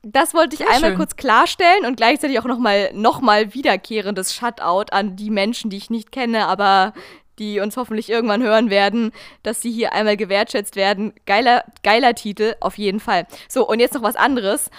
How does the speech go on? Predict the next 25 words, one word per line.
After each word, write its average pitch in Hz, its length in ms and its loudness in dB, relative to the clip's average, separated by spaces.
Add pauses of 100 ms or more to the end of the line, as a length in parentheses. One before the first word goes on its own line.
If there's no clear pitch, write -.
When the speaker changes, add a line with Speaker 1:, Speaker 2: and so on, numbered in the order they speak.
(140)
Speaker 1:
Und, 226 340 -2
äh, 220 240 6
wo 277 140 -2
wir 240 100 4
vorhin 254 240 2
schon 240 120 -2
so 220 60 -6
viel 226 180 -6
über 202 120 2
Lebensmittel, 208 600 -4
sprich - 320 -10
Gemüse 214 400 -4
geredet 185 400 -6
haben, 214 320 0
muss 247 240 -4
ich 240 80 -6
jetzt 208 180 -4
leider, 208 420 0
sorry, 220 280 0
aber 190 160 0
der 190 100 0
Food-Content 214 840 -4
nimmt 214 260 -4
kein 196 200 -4
Ende. 208 340 0